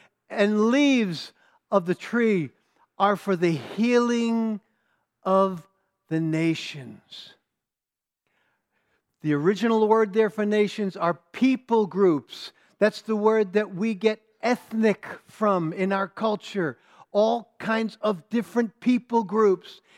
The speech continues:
He's talking about the tree for the healing of, see, w-, with, in our culture, so much is divided and divisive.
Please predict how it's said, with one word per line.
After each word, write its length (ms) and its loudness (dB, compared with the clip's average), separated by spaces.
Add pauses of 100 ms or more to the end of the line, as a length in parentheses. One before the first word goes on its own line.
He's 240 0
talking 420 -2
about 320 -2
the 80 -8
tree 320 -4 (300)
for 120 4
the 120 0
healing 960 0
of, 240 -4 (200)
see, 220 -2 (140)
w-, 260 -10
with, 400 -4 (240)
in 160 2
our 160 -2
culture, 500 -2
so 280 -2
much 340 -2
is 180 -2
divided 840 0 (720)
and 180 0
divisive. 960 0